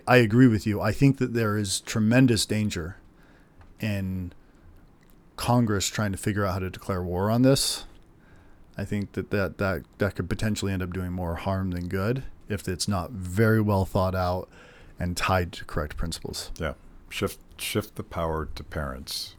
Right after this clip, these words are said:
Speaker 2: Knowledge is power. And, and when I saw it and, and the call to action, I was just thinking, people need to know.
Speaker 1: Yes.
Speaker 2: And people don't know. And, and that's, that's the mission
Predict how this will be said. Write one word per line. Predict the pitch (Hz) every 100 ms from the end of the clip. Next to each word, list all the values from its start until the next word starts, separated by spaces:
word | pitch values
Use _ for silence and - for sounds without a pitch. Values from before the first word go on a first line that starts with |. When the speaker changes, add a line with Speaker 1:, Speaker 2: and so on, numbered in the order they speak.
| - -
Speaker 2:
Knowledge | 73 78 73
is | 76
power. | - 73 69 67 - - - - - -
And, | 85 85
and | 92 92
when | 90 98
I | 101 101 95 - -
saw | - 160 92
it | 82 - - -
and, | 87 80 82
and | 87 85
the | 80
call | - 92 85
to | 87
action, | 82 82 - 78 71 73 - - - -
I | 90
was | 95
just | 76 -
thinking, | 80 76 78 73 73 73 - - - - -
people | 78 - 80
need | 82
to | 90
know. | 104 131 71 - - _ - -
Speaker 1:
Yes. | 87 - - -
Speaker 2:
And | 78 76
people | - 80 90
don't | 80 76 82
know. | 71 69 92
And, | 82 73 - -
and | 71 73 73 - - _ _
that's, | 76 80 - - - - - - - -
that's | 82 92 - -
the | -
mission | 80 87 - 82 71 71